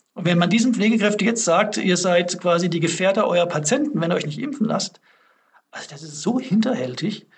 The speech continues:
Und wenn die dann kündigen, und da werden viele kündigen, es werden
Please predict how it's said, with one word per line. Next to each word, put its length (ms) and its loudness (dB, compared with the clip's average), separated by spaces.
Und 140 -6
wenn 100 2
die 100 2
dann 220 2
kündigen, 460 2
und 80 0
da 120 0
werden 260 2
viele 260 0
kündigen, 360 0
es 180 -2
werden 400 0